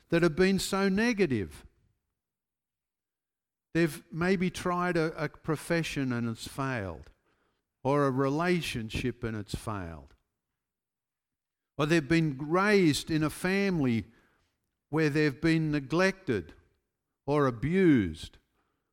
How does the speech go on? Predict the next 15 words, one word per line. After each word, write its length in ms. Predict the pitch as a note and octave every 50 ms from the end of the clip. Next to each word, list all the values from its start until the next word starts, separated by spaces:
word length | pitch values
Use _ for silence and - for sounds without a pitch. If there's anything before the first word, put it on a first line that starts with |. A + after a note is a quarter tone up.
| _ _ _ _ _ _ _ _
And 140 | - C#3 C3+
so 280 | - - F3+ E3+ E3+ E3
their 220 | D3+ D#3+ D#3 D3
sense 520 | - - - - G3+ A3 A3 G#3+ - -
of 140 | - D3 B2+
self 720 | - - - - G#3+ A3+ G#3 D#3+ D#3 E3 - - - - _ _ _ _ _ _ _ _ -
is 200 | D#3+ D#3+ C#3 -
distorted. 960 | - F3+ E3+ - - - - G#3+ A3 A#3 A3+ G#3 F#3 - A2 E2+ C#2+ - - - _ _ _ _ _ _ _ _ _ _ _ _ _ _ _ _ _ _ _ _ _ _ _ _ _ _ -
And 160 | C#3 C#3+ C#3+
they 120 | C3+ C3
grow 360 | C3 B2 D3 D3+ D3+ D3 C#3+ D3
up 280 | D#3 D#3+ D3+ - -
feeling 460 | - - - C#3+ C#3 C3+ B2+ B2+ B2+
like 300 | B2+ A#2+ A#2+ A#2 A#2 A2+
grasshoppers 960 | A#2 A#2+ C#3 C#3+ D3+ D3+ C3+ - - G#2+ G2+ G2 - - G2+ G#2 G#2+ - -